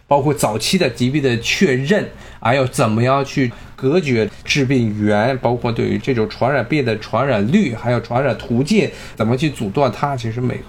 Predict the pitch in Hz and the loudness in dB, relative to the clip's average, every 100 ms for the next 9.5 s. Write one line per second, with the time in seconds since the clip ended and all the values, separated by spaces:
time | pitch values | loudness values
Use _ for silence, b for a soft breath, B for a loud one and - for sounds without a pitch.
0 | - 104 101 143 135 131 120 B - 135 | -6 -4 -2 -2 -2 -4 -6 B -2 0
1 | 139 135 - 98 117 120 98 110 104 - | 0 -2 -2 -2 -2 -2 -2 -2 -4 0
2 | 185 - 98 - 123 95 107 139 - - | -2 0 -6 -2 -2 2 2 2 0 -4
3 | - - - _ _ - 104 104 107 101 | -18 -20 -20 _ _ -6 -2 0 0 0
4 | 107 139 139 131 135 131 127 B - 120 | 0 0 2 4 4 4 0 B -4 -2
5 | 135 107 98 107 120 104 101 120 101 95 | 0 0 0 0 0 -2 0 0 0 -4
6 | - 135 117 101 110 110 - 135 117 120 | -2 0 2 0 -4 -6 0 2 0 -4
7 | B - 120 123 117 104 95 107 110 113 | B 0 2 2 0 0 0 0 0 0
8 | 113 95 - - 95 - 104 - - 110 | 0 -2 -4 -8 -8 -6 -4 -6 -6 0
9 | 101 85 - - | 0 -2 -10 -16